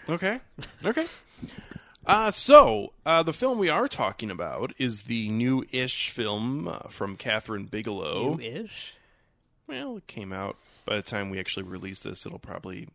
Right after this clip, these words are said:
Speaker 1: actually be
Speaker 2: Oh,
Speaker 1: out of the theater.
Speaker 2: you're, you're preparing for the <laughs>
Speaker 1: Yeah,
Speaker 2: Okay.
Speaker 1: for the, and it, it, this is the, we're entering the second week of its release, so.
Speaker 2: I think that's pretty new. Most people don't even
Speaker 1: Yeah.
Speaker 2: go to the theaters these days.
Speaker 1: Uh, clearly they don't.
Speaker 2: <laughs> I'm just saying.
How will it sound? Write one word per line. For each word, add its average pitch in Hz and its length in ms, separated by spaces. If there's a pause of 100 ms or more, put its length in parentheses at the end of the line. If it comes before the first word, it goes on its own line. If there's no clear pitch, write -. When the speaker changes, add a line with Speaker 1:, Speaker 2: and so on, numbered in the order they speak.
(140)
Speaker 1:
actually - 280
be - 120
Speaker 2:
Oh, 139 40
Speaker 1:
out 120 60
of 107 80
the 104 100
theater. 117 360
Speaker 2:
you're, 120 140
you're 110 180
preparing 110 680
for 101 180
the 95 200 (160)
<laughs> - 160
Speaker 1:
Yeah, 110 400
Speaker 2:
Okay. 104 80
Speaker 1:
for 117 140
the, 98 360
and 185 200
it, 165 300
it, 120 220 (320)
this - 200
is 117 160
the, 95 180 (520)
we're 113 160
entering 98 320
the 95 80
second - 380
week 90 180
of - 80
its - 180
release, 220 320
so. 101 540 (220)
Speaker 2:
I 165 40
think 240 160
that's - 160
pretty 110 280
new. 123 180
Most 208 220
people 247 160
don't 220 100
even 185 160
Speaker 1:
Yeah. 165 80
Speaker 2:
go 151 60
to 110 60
the - 180
theaters 95 340
these - 220
days. 95 460 (540)
Speaker 1:
Uh, 131 160
clearly 277 380
they 170 160
don't. 196 420 (100)
Speaker 2:
<laughs> - 100
I'm - 120
just - 160
saying. 123 160